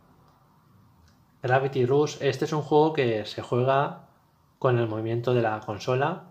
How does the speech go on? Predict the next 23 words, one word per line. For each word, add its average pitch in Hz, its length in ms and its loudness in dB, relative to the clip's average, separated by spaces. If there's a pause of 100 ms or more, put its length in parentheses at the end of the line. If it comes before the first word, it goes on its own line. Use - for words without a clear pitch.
(320)
Es 117 160 -6
muy 120 160 -2
bueno, 123 300 -2
muy 120 140 -2
original. 113 680 -8 (1120)
Eh, 117 760 -2 (1080)
un 135 100 -2
juego 123 220 0
de 113 260 -2
Batman, 139 580 0
el 107 240 -8
Origins 120 760 -2 (320)
Black 117 320 -4
Age. 147 380 -6 (1900)
Un 123 180 -6
juego 120 200 0
de 113 80 -2
tenis 143 320 -2
como 120 180 -2
el 110 80 -6
Virtua 117 380 0
Tennis 110 300 -6
cuatro. 147 680 -2